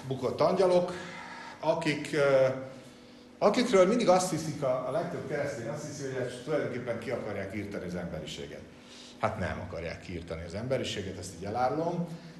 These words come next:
Tehát őnekik van egy sátánnak is, és ezeknek is nyugodtan összerakhatjuk őket egy kupacba.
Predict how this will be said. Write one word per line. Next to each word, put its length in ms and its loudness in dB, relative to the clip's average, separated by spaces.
Tehát 160 -10
őnekik 440 -4
van 160 2
egy 240 -2
sátánnak 800 -2
is, 220 -4
és 160 -8
ezeknek 440 -8
is 160 -10
nyugodtan 640 -6
összerakhatjuk 760 -4
őket 260 -2
egy 180 -4
kupacba. 800 -2